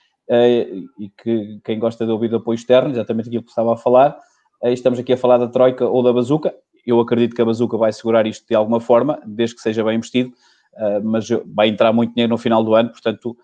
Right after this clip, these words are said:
se for bem investido, eu acredito que vai de alguma forma minimizar,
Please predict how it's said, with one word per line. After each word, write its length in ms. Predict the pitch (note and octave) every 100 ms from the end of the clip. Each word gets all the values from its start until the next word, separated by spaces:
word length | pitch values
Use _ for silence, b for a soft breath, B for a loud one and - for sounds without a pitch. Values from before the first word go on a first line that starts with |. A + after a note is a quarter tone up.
| _ _
se 160 | - -
for 160 | B2+
bem 140 | A#2+ A#2+
investido, 320 | A#2 B2+ B2+
eu 40 | B2+
acredito 360 | B2 B2 B2+
que 60 | A#2
vai 200 | A#2+ A#2+
de 100 | A#2+
alguma 260 | A#2 A#2+ A#2
forma 320 | B2+ B2 A#2+
minimizar, 680 | C3 B2+ A#2+ A2+ B2+ B2